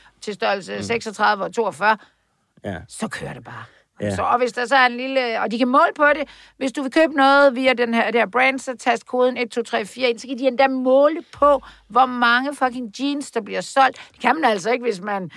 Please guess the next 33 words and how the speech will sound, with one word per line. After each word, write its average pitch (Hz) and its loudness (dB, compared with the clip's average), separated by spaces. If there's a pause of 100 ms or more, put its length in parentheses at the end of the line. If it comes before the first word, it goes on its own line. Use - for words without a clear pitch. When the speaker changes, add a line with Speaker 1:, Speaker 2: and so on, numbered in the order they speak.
Speaker 1:
ser 214 0
T 185 -6
V 190 -4
to, 269 2
så 254 -2
kan 240 0
de 220 -10
se, 247 2
hvor 202 -2
mange 196 0
seere 247 0
har 180 4
vi 185 -4
haft, 196 2
og 202 -4
hvor, 196 -4
hvor 220 -4
stor 247 -4
er 247 -2
sandsynligheden 214 -8
for, 196 -4
at 226 -2
de 220 -8
går 202 0
hen 220 -2
i 220 -8
den 202 -12
butik. 220 -8 (360)
Det 262 2
er 254 6
so 254 4 (840)
old 226 4
fashion. 170 -14